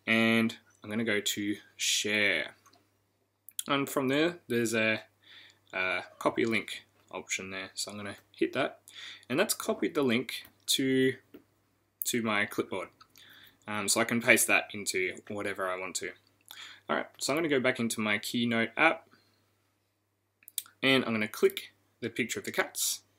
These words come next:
and then I'm gonna go up to this spanner in the very top right-hand side, and I've got presentation tools, which is the fourth one down,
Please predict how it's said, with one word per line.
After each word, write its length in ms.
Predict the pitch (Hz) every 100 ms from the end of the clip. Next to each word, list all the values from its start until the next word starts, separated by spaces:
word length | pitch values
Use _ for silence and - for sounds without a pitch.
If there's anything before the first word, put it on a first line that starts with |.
| _ - - - - _ -
and 380 | 107 104 107 -
then 200 | 127 175
I'm 120 | 196
gonna 240 | 165 147
go 220 | 123 127 120
up 140 | -
to 120 | -
this 380 | 107 101 - - -
spanner 480 | - - 110 101 87 - _ _ -
in 120 | 107
the 40 |
very 220 | 107 110 101
top 360 | - 104 - _ _
right-hand 360 | 101 98 98 101
side, 320 | 110 139 214 - _ _ _ _ _ _ _ _ _ -
and 400 | 95 101 98 95 101
I've 180 | 98
got 200 | - 131 - - - _ - - - -
presentation 840 | 139 131 131 117 131 131 - 123
tools, 800 | 120 151 165 247 277 294 - - - _ _ -
which 120 | -
is 80 | 95
the 80 | 101
fourth 320 | - 123 127
one 160 | 127 127
down, 360 | 139 196 226